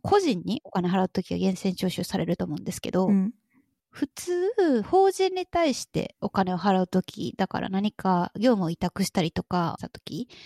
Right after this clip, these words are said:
Speaker 1: に、
Speaker 2: うん。
Speaker 1: 相手が法人だったらお金払うとき、源泉徴収するってことはないのが原則だと思うんですよ。
Speaker 2: そうですね。
Speaker 1: でも、法人にお金を払うにもかかわらず、源泉徴収した状態で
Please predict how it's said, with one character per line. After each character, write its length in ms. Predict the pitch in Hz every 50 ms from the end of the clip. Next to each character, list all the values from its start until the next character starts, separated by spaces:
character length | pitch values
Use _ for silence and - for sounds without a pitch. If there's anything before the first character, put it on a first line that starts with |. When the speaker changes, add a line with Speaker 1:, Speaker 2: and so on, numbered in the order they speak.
| - - _
Speaker 1:
に、 240 | - 269 285 247 202
Speaker 2:
う 40 | 196
ん。 200 | 185 180 196 - _ _ _ _ _ _ _
Speaker 1:
相 100 | - 311
手 120 | - - 233
が 60 | 175
法 180 | 165 214 240 247
人 160 | 247 262 240
だ 100 | 196 170
っ 20 |
た 140 | - - 185
ら 80 | - -
お 40 |
金 200 | - - 240 254
払 420 | 254 - - 294 294 294 285 285 285
う 80 | 285
と 140 | 277 - 294
き、 220 | - - - - - -
源 180 | 254 302 339
泉 240 | 349 - - 359 339
徴 200 | - - 359 330
収 240 | 262 - - 165 160
す 140 | - - 190
る 80 | 180
っ 40 | 180
て 180 | - _ - -
こ 100 | - 165
と 100 | - -
は 100 | 131 -
な 340 | - 196 208 220 233 240 220 233
い 460 | 247 269 277 277 269 269 269 262 247
の 140 | 226 185 175
が 100 | 175 175
原 140 | 165 196 190
則 180 | 185 - - -
だ 80 | 160 -
と 100 | - 170
思 140 | 170 170
う 20 | 170
ん 40 | -
で 60 | 170
す 120 | - - 202
よ。 120 | - - - _ _ _ _ _ _ _ _ _ _ _ _ -
Speaker 2:
そ 240 | - - 226 214
う 60 | 190 196
で 160 | 214 214 - 185
す 120 | - -
ね。 300 | - 185 180 - - - - _ _ _ _ _ _ _ _ _ _ _ _ _ _ _
Speaker 1:
で 100 | 233 226
も、 320 | 220 233 240 208 175 - - _
法 220 | _ - 320 359 359
人 260 | - 359 349 349 370
に 140 | 403 392 302
お 80 | 208
金 240 | - - 226 226 220
を 100 | 220 220
払 360 | - - - 233 240 240 247
う 440 | 247 247 240 240 240 240 240 233 240 - _ _ _ _ _ _ _ _ _ _ _ _ _ _ _ _ _
に 140 | 214 214 208
も 140 | 190 185 -
か 100 | - -
か 140 | - - 208
わ 80 | 208
ら 140 | 190 175 175
ず、 260 | 180 190 202 185 185 -
源 200 | 294 349 392 381
泉 300 | 381 - - 359 349 349
徴 160 | - - 370 311
収 160 | - - 214
し 140 | 208 - -
た 160 | - 359 330
状 240 | - 311 311 320 311
態 300 | - - 330 311 320 302
で 440 | - - 392 392 339 254 190 -